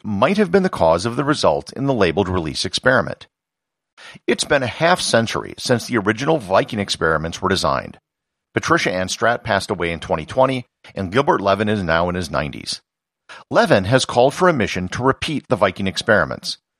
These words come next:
but this time with vastly improved technology, more sensitive instruments, and most importantly, a test for chirality. Chirality is when molecules have the exact same chemical formula and structure,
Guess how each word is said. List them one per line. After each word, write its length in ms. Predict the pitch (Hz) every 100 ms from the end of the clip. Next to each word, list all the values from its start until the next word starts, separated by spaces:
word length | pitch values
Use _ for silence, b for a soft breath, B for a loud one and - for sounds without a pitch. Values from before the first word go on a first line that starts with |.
| - B
but 160 | 123 104
this 200 | 202 -
time 360 | - 67 71
with 200 | 87 101
vastly 400 | - 80 76 -
improved 340 | 98 95 82 71
technology, 680 | 82 107 107 98 78 50 - _ _ _ _
more 180 | 87 87
sensitive 400 | - 78 - 80
instruments, 580 | 139 165 - 123 120 - _ _
and 120 | 107 113
most 220 | 160 -
importantly, 640 | 147 - 196 - 73 71 _ _ -
a 60 |
test 460 | - - 131 - - -
for 100 | 117
chirality. 760 | - 113 85 78 69 - - _ _ _ _ - B B
Chirality 640 | - 190 220 277 185 131 127
is 160 | 139 127
when 160 | 131
molecules 640 | 120 131 196 - 110 98
have 180 | - 104
the 100 | 101
exact 460 | 95 85 107 160 -
same 300 | - 113 117
chemical 400 | - 95 101 160
formula 460 | - 98 90 85 -
and 100 | 87
structure, 540 | - 226 - - -